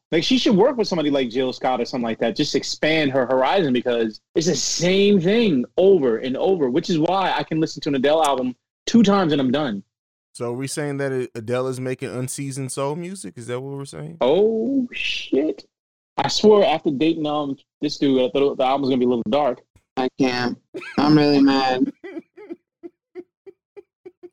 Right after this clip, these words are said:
Speaker 2: I fucking hate you, Marquis. <laughs> I fucking hate
Speaker 1: No,
Speaker 2: you,
Speaker 1: no,
Speaker 2: bro.
Speaker 1: no paprika. No paprika.
Speaker 2: No paprika.
Speaker 1: Not on this album.
Speaker 2: No paprika. <laughs> No, not on this album. It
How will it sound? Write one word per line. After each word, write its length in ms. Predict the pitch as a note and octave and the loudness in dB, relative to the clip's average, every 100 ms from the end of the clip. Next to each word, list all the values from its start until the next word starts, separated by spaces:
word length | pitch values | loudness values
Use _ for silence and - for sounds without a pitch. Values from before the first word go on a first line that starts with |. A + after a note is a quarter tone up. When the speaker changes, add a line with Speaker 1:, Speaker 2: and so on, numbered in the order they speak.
| _ _ - | _ _ -12
Speaker 2:
I 60 | G3+ | -8
fucking 340 | F3+ D#3+ C3+ | -2 -2 0
hate 280 | C3 C#3 B2+ | -2 -2 -4
you, 80 | C3 | -4
Marquis. 440 | C3 B2+ - D3+ | -2 -2 -2 -4
<laughs> 20 | |
I 320 | - - - - - | -2 -4 -2 -2 0
fucking 260 | A#3+ - F#3+ | 0 2 2
hate 200 | F3+ - | 6 6
Speaker 1:
No, 220 | G3+ - | 4 2
Speaker 2:
you, 80 | - | 4
Speaker 1:
no, 200 | F#3+ A3 | 6 6
Speaker 2:
bro. 600 | - - - C#4+ - G#4 - - - | 2 -6 -6 -6 2 2 2 -8 -8
Speaker 1:
no 160 | E3+ G#3 | 0 0
paprika. 560 | F#3+ E3 E3 D3+ G#2 F#2 - - - | 2 -2 0 -4 -4 -10 -16 -16 -10
No 140 | F#3+ | -6
paprika. 340 | F#3 C#3+ C3 A#2 | -2 -2 -2 2
Speaker 2:
No 140 | F3 | 2
paprika. 300 | E3 C3 A2+ D#3+ | 2 0 0 -2
Speaker 1:
Not 60 | |
on 80 | F#3+ | -2
this 140 | D#3+ C3+ | -2 -2
album. 240 | B2 A#2+ | -2 0
Speaker 2:
No 120 | D#3 D#3 | 4 4
paprika. 640 | C#3 A#2 C3 G#2 - - | 2 -4 -4 -10 -10 -10
<laughs> 120 | - - - - | -12 -14 -14 -8
No, 220 | C3 B2 | -6 -4
not 200 | B2+ C#3+ | -2 -2
on 120 | C#3+ | -2
this 140 | C3 A#2 | -2 -4
album. 280 | A#2+ B2 | -4 -2
It 40 | F3+ | 0